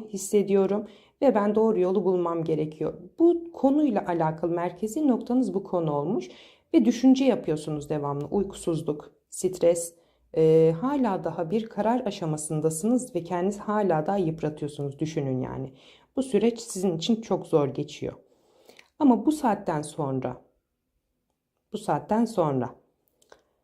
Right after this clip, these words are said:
benim falımı dinleyen arkadaşlarım için söylüyorum. Bu fal sizin karşı-, karşınıza çıktıysa bir şeyler vesile olsun diye çıktı. Bunu hiçbir zaman unutmayın. Hiçbir şey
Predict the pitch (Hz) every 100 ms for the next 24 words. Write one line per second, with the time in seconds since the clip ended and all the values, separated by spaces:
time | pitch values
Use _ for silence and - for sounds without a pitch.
0 | _ _ _ _ _ _ - 180 240 226
1 | 214 208 196 185 175 170 165 160 160 -
2 | 143 139 143 135 - 135 131 131 139 214
3 | - 202 196 170 165 170 165 160 160 -
4 | - 170 160 165 156 151 - 175 165 160
5 | - 170 165 165 196 208 165 160 160 151
6 | 143 - 139 139 139 - 147 202 170 170
7 | 165 - 160 156 147 147 160 170 170 196
8 | 196 185 - - 170 160 - 170 208 -
9 | -